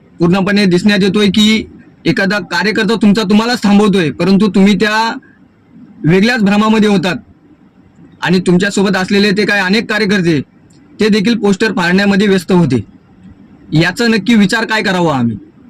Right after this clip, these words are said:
बाबासाहेब हे आमची अस्मिता आहेत, आमचं सर्वस्व आहेत. जी गोष्ट, जी चुकी आपण केली त्याचं समर्थन बिलकुल करू शकत नाही. ते मग तुम्ही भावनेच्या भरामध्ये करा किंवा अनेक कुठल्या विचारांमध्ये तुम्ही करा,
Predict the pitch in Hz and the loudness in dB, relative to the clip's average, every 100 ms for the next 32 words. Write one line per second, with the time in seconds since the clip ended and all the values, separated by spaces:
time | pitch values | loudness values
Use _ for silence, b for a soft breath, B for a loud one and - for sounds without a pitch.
0 | - - - _ - _ - - - - | -20 -20 -20 _ -20 _ -20 -20 -20 -20
1 | - - 135 165 202 214 208 202 202 190 | -14 -4 -2 0 -2 -2 0 2 2 2
2 | 202 190 208 202 202 202 208 - - - | 0 0 0 2 2 0 -2 -4 -14 -20
3 | _ - _ - - _ - _ - - | _ -20 _ -20 -20 _ -20 _ -20 -20
4 | - - - 151 175 196 196 208 240 233 | -20 -20 -12 -2 -2 0 0 0 0 0
5 | 220 180 - _ _ _ - _ _ - | 0 -2 -4 _ _ _ -20 _ _ -20
6 | _ _ - - - - - - - - | _ _ -20 -20 -20 -20 -20 -20 -20 -10
7 | - 147 196 190 196 208 214 180 214 214 | -2 2 2 2 0 0 0 2 2 0
8 | - 175 226 220 220 202 208 185 - - | 0 0 0 0 0 0 2 0 -2 -14
9 | - 180 214 196 185 190 185 202 185 190 | -6 -4 -4 -2 0 0 2 2 2 2
10 | 220 214 208 214 214 185 208 - 202 202 | 0 2 2 0 -2 -2 -2 0 0 0
11 | - 202 175 156 175 196 202 190 202 202 | 2 2 2 2 0 0 0 -2 0 0
12 | 196 202 202 196 208 220 220 B B B | 0 -2 -2 -2 -2 -2 -6 B B B
13 | B 196 254 254 214 247 226 233 220 208 | B -2 -2 0 0 0 -2 -2 0 2
14 | 196 180 175 143 127 | 2 2 2 0 -2